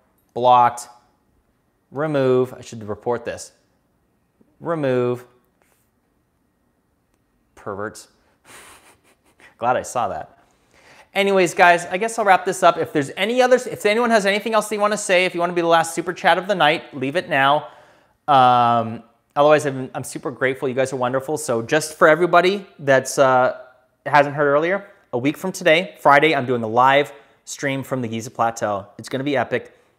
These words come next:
assuming everything goes well with the connection. I believe that it will. I'm set up for it, and, uh, I'm gonna give you guys a tour of the plateau like you've never seen before. I'm gonna walk around as best as I can,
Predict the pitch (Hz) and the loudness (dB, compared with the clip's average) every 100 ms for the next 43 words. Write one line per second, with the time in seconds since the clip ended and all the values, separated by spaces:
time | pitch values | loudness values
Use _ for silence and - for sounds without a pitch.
0 | - 110 147 135 135 139 147 135 135 123 | -18 -10 -6 -4 -4 -4 -6 -4 -4 -2
1 | 127 123 127 120 120 117 - _ _ - | 0 2 2 0 -4 -6 -18 _ _ -12
2 | 113 131 120 123 - 185 180 _ _ _ | -12 -8 -8 -6 -6 -8 -10 _ _ _
3 | _ _ _ 143 120 123 110 113 107 107 | _ _ _ 0 0 0 -2 -2 -2 -2
4 | 104 151 - _ 104 101 131 117 - 123 | -4 -6 -12 _ -14 -6 -2 -2 -4 -4
5 | 120 120 120 - 113 107 101 101 104 _ | -2 -2 -6 -16 -10 -8 -8 -10 -16 _
6 | 107 98 95 92 _ _ _ _ 110 123 | -8 -6 -8 -12 _ _ _ _ -8 -6
7 | 117 117 117 110 107 - 123 107 113 107 | -6 -6 -6 -6 -10 -6 -6 -4 -6 -6
8 | - 113 98 95 98 98 95 - 95 - | -4 -6 -6 -12 -14 -14 -14 -18 -18 -18
9 | - - - _ _ _ - 104 107 131 | -16 -16 -18 _ _ _ -12 -8 4 6
10 | 143 156 143 143 123 147 131 139 143 135 | 6 4 2 0 -2 -2 -2 0 0 0
11 | 139 131 135 139 | -4 -2 -2 -4